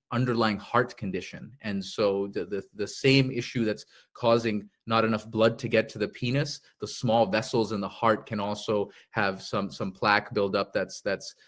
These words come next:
uh, not allowing good blood flow. And, and so, you know, th-, that's what inevitably can cause a heart attack. So, so I, I will send them to the cardiologist. And this, this is something,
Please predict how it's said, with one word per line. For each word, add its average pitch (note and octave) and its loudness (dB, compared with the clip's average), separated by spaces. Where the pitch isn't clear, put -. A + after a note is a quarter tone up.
uh, F#2+ -2
not G#2 2
allowing G2+ 0
good G2+ -4
blood A#2+ 2
flow. A2+ 4
And, G2+ 0
and G2 -6
so, - -10
you G2+ -4
know, F#2 -6
th-, F#2+ -12
that's F#2+ -4
what G2+ -4
inevitably F#2+ -10
can G2 -14
cause F#2+ -6
a - -10
heart A2 0
attack. G2 -6
So, G2 -6
so G2+ -4
I, F#2+ -2
I F#2+ -2
will G2 -4
send G2+ -4
them G2 -4
to G2+ -10
the G2 -8
cardiologist. G2+ -4
And F#2+ -8
this, G#2 0
this G2+ -6
is G#2 -4
something, G2 -2